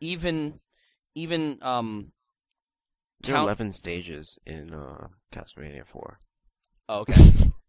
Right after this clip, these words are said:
Speaker 1: What about the original one? I'm, I'm pretty sure there's six, but I just wanna be sure.
Speaker 2: Uh, let's see if they say it in the description.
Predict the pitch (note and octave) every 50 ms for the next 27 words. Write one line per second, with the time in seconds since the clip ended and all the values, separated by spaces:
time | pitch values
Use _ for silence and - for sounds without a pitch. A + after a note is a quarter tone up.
0 | _ _ A2+ B2+ C3 C3 C3 B2 A#2+ A2+ - - A2+ B2+ A#2 A2+ A2+ A2 A2+ G#2
1 | F#2+ G2 G2 G2+ G#2 G2+ - A#2+ A#2 - D3+ C#3+ C3+ - C3+ B2 A2 G#2+ - -
2 | A2+ G#2 - - G2 F#2+ G2 F#2+ - G#2 G2 F2 F2+ - - F#2 F2 - _ _
3 | _ _ _ _ _ _ _ _ _ - E2 E2 E2+ D#2+ D2 C#2 C#2 D2 - E2+
4 | - - - - E2+ D2+ D2 - - B1+ C#2+ - - - A#1 C2 C2+ A#1+ G#1 A1+
5 | D#2+ E2 D#2+ - - - _ - - - - - - - - - - - -